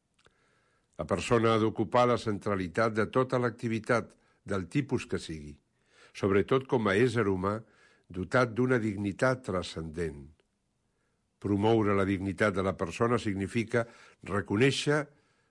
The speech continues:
que posseeix uns drets inalienables, dels quals no en pot ser privada per res ni per ningú. L'Església s'ha d'implicar a fons amb la seva paraula i amb la seva acció,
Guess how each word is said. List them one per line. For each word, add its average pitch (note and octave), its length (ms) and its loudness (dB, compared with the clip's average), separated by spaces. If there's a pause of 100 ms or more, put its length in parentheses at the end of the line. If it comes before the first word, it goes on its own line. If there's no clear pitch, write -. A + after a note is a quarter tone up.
(120)
que F2 160 -4
posseeix G#2 640 0
uns F#2+ 240 -4
drets B2+ 540 0 (100)
inalienables, F2 1080 -4 (460)
dels B2+ 280 -2
quals F#2 400 -2
no G#2+ 80 0
en A#2 160 -2
pot A#2+ 240 0
ser B2 240 0
privada G2+ 480 0
per E2 240 -6
res G#2+ 400 0
ni A2+ 80 -2
per G2 240 -4
ningú. E2 380 -6 (2250)
L'Església C#3 640 4
s'ha C#3 240 2
d'implicar C3 540 0
a - 20 -12
fons - 480 -2 (400)
amb F#2 160 0
la F#2+ 80 0
seva D3 320 2
paraula A2 480 2
i G2+ 160 0
amb G#2 160 0
la G#2 80 2
seva A2 320 2
acció, D#2 380 -10